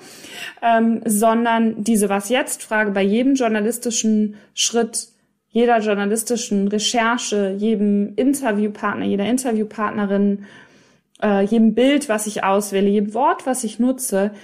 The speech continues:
mitzudenken in dieser, du hast das Wort Demut eben schon erwähnt und das ist neben der Naivität ein weiterer Begriff, den ich sehr, sehr wichtig finde, mit der Demut im Hinterkopf, dass alles, was ich tue als sendende Person,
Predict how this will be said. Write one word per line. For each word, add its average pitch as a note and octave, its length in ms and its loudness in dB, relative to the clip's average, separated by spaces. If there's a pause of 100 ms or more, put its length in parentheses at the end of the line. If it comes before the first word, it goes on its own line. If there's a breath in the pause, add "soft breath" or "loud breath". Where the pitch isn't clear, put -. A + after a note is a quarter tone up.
(140 loud breath)
mitzudenken F#3+ 1120 -2 (240 soft breath)
in C4 260 6
dieser, G#3 260 2
du G#3+ 120 0
hast A3+ 160 0
das B3 120 -4
Wort A#3 220 -2
Demut A#3+ 320 2
eben F3+ 200 -2
schon F3+ 200 -6
erwähnt F3 320 -4
und F3+ 120 -6
das G3+ 180 -4
ist G#3+ 240 -4
neben G#3+ 200 2
der G3+ 120 2
Naivität G3+ 600 0
ein G#3 100 0
weiterer G3+ 340 -2
Begriff, G3 400 -4
den G3 160 -2
ich G3 100 -2
sehr, A3 160 -2
sehr A3 160 0
wichtig G3+ 380 -6
finde, F#3 420 -6 (640 loud breath)
mit A3+ 600 0
der G#3+ 80 2
Demut A#3 480 2
im G3+ 140 0
Hinterkopf, A3 640 -2
dass G3 180 -2
alles, G3 300 0
was G#3 160 -2
ich - 140 -8
tue A3 500 0
als G3 240 0
sendende G3 420 0
Person, G3+ 800 0